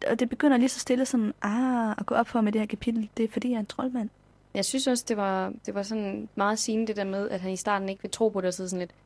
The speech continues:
Speaker 2: "Der må være en fejl, fordi
Speaker 1: Mm.
Speaker 2: det kan ikke passe, jeg har aldrig gjort noget sådan magisk. Hvorfor, hvorfor er de så ikke alle sammen forvandlet til haletusser det øjeblik, hvor de har kritiseret mig?"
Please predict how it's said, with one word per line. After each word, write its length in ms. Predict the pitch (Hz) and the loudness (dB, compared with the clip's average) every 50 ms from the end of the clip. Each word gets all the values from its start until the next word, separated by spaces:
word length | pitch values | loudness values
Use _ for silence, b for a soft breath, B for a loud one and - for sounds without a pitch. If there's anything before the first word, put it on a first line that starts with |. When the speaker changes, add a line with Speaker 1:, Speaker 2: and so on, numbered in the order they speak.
| _ _ - _ - - | _ _ -20 _ -4 0
Speaker 2:
"Der 60 | 190 | 2
må 100 | 190 190 | 4 4
være 140 | 185 190 190 | 6 4 4
en 60 | 202 | 4
fejl, 280 | 196 202 190 185 165 - - - | 2 2 2 4 2 0 -4 -2
fordi 300 | - 254 233 214 196 185 | 0 2 4 4 4 2
Speaker 1:
Mm. 60 | 185 - - - | 0 -4 -8 -8
Speaker 2:
det 80 | 185 | -6
kan 60 | - | -6
ikke 100 | 185 - - _ _ _ | -6 -6 -8 _ _ _
passe, 300 | - - 180 180 - - 185 | -2 0 0 0 0 0 0
jeg 60 | 180 | 2
har 80 | 180 180 | 4 2
aldrig 220 | 180 180 196 190 | 2 2 0 -2
gjort 220 | - 202 185 180 | 0 0 0 2
noget 300 | 180 175 175 180 185 185 | 0 0 0 2 0 0
sådan 320 | 180 - 196 180 175 170 170 - - - - _ _ - | 0 -2 -2 -2 -2 -4 -6 -10 -14 -20 -20 _ _ 2
magisk. 520 | 196 196 185 175 175 175 175 - - - | 4 4 4 4 2 -2 -6 -6 -8 0
Hvorfor, 540 | 190 190 185 185 190 185 180 175 175 175 175 | 2 2 2 4 4 4 4 4 4 2 2
hvorfor 380 | 180 185 180 - 185 180 175 104 - | 0 -2 -4 -2 -2 -4 -2 -2 -4
er 60 | - | -4
de 100 | 180 175 | -4 -2
så 80 | - | 0
ikke 140 | 202 190 190 | 2 4 4
alle 120 | 190 196 196 | 4 4 2
sammen 180 | 196 180 175 180 175 180 180 190 185 180 | 0 -2 -2 0 2 4 4 4 2 2
forvandlet 320 | - 196 196 190 185 180 | 4 4 4 4 4 2
til 100 | - 190 | 0 2
haletusser 420 | 190 202 208 220 214 - 202 185 180 | 2 2 2 2 0 -2 -4 -2 -2
det 120 | - 185 | 0 2
øjeblik, 340 | 190 180 185 185 196 180 175 | 2 2 2 2 0 -4 -2
hvor 100 | - 180 | -2 -4
de 100 | 175 180 | -4 -4
har 60 | 170 170 | -8 -6
kritiseret 440 | - 208 196 185 190 220 214 190 | -6 -6 -4 -2 -2 0 0 0
mig?" 80 | 175 165 | -2 -6